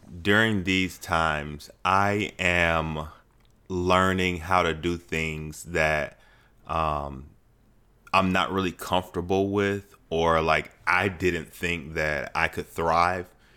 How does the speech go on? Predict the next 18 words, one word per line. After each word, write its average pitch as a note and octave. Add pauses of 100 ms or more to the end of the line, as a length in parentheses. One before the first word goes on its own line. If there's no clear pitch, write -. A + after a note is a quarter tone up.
(320)
in E2+
these F2
different F2
capacities. F2+
For -
instance, F#2
like, E2+ (640)
I'm G#2+
a F2
process G2
person, F2
and D#2+
then E2
once F2+
I, E2+
like, D#2+
dive F2
in, F2